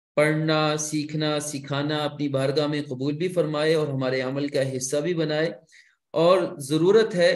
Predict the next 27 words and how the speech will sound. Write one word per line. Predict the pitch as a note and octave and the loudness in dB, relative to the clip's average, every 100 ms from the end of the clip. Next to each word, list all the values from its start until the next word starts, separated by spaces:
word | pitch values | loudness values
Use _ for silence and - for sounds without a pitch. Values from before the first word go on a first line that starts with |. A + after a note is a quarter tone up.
| - - _ - | 0 -12 _ -4
कि | E3 | -2
हम, | D3 E3+ F3+ E3+ E3+ E3+ _ _ - | 0 0 0 -6 -8 -18 _ _ -10
जो | C#3 E3 | 2 4
हमें | D#3 D#3 E3 E3+ E3+ | 4 4 4 2 2
फ़र्ज़ | D3 C#3 E3 | 0 0 -2
मनसबी | D#3+ D3+ D3 E3 D#3+ F3+ D3 - | -2 -2 -2 -2 -2 -2 -4 -8
सौंपा | - - D#3 D3+ F#3 F3 | -10 -4 -2 2 4 4
गया, | C#3+ C#3+ D3 | 4 4 4
जब | D#3 C#3+ | 2 0
दस्तारे | C#3+ D3 C#3+ D#3 D#3+ | -2 -2 0 0 -2
फजीलत | - B2+ C#3 D#3+ D#3 D3+ | -4 -4 0 2 2 2
हमारे | C#3 C#3 C3+ C#3+ | -4 -2 0 0
सर | C#3 C#3+ C#3 | -2 -4 -2
पे | D3 | -2
रखी | C3+ - F3 D3 | -2 -4 -6 -2
गई, | C#3+ D3 | -2 -2
तो | - - _ - | -6 -20 _ -8
हमें | D#3 F#3 G3+ | -4 0 -2
ये | F3+ G#3 | 2 4
बतलाया | D#3+ D#3 D3+ D#3+ F#3 F#3 | 2 2 2 2 4 2
गया | D#3 D3+ E3 | 2 2 0
कि | E3+ | -2
भाई | C#3+ D3+ E3 D#3+ C3+ | -2 0 0 -4 -2
आप | C#3+ C3 | -4 -2
आलिम | C#3 C#3+ D#3 D#3 C3 | -2 -2 -2 -4 -4
दीन | C#3+ E3 | -4 -2
हैं, | D3 D3 D3 | -2 -4 -4